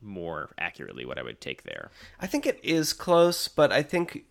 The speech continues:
Speaker 2: uh, specifically because a lot of these proactive decks are about adding efficient creatures to the board, for me, Spell Pierce goes down a little bit.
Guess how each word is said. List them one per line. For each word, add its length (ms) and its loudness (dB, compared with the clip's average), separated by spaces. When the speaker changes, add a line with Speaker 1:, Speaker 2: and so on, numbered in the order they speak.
Speaker 2:
uh, 340 4
specifically 500 -2
because 540 2
a 80 -6
lot 240 2
of 60 -4
these 160 -2
proactive 420 -2
decks 300 0
are 80 -2
about 420 -2
adding 460 -2
efficient 400 -10
creatures 400 -8
to 60 -8
the 80 -2
board, 480 0
for 340 -2
me, 420 4
Spell 300 0
Pierce 240 -6
goes 240 -4
down 260 -2
a 60 -6
little 320 -10
bit. 260 -6